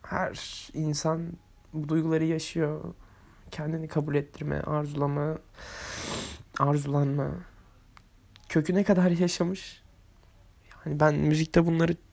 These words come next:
çok yaşamadım. Yani üç dört yıl yaşadım. Ama hayatın her noktasında yaşıyorum. <clears throat> Çoğu insan da eminim yaşıyordur.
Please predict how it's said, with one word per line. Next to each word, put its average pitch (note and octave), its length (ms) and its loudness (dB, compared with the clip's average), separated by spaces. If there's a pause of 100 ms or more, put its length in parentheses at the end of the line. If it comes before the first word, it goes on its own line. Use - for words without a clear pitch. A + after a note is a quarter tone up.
(680)
çok - 580 0 (160)
yaşamadım. D#3+ 580 2 (400)
Yani E3+ 220 -2
üç D3 320 -4
dört D#3 220 0
yıl - 120 0
yaşadım. D#3 400 -4 (1400)
Ama D#3+ 140 0
hayatın E3+ 360 2
her G3 180 6
noktasında F3 480 0
yaşıyorum. E3+ 540 0 (480)
<clears throat> G#3+ 100 6 (1120)
Çoğu D3+ 200 0
insan D3 380 0
da C#3+ 40 2
eminim C#3+ 320 0
yaşıyordur. - 720 -4